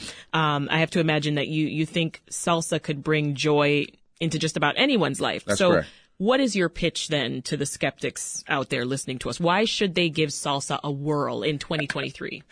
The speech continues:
Speaker 2: So one of the things I always use as an example of, hey, I had a guy that was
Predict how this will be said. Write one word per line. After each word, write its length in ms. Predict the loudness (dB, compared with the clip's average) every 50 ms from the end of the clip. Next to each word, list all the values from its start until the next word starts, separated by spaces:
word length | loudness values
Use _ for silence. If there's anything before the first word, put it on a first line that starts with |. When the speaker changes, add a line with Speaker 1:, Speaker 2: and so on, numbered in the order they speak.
| -8 -8 -8 -4
Speaker 2:
So 340 | 2 4 6 8 8 8 6
one 260 | 6 6 8 8 8
of 80 | 10 8
the 60 | 8 6 6 4
things 160 | 6 6 8
I 60 | 8
always 360 | 8 8 8 6 6 4 4 4
use 220 | 4 4 6 6
as 220 | 6 4 4 4
an 100 | 2 0
example 840 | -2 -2 0 4 4 6 6 6 4 2 2 0 2 2 2 0 0 0
of, 460 | 4 4 6 6 6 6 4 2 -2 -8 _ _ _ _ _ _ _ _
hey, 460 | 2 4 4 6 6 4 4 2 0 -4 _ _ _ _ _ _ _ _ _ _ 4
I 160 | 6 8 8
had 200 | 6 6 4 4
a 60 | 4
guy 460 | 4 4 4 6 6 6 6 4 2
that 200 | 2 2 2 2
was 160 | 2 0 -2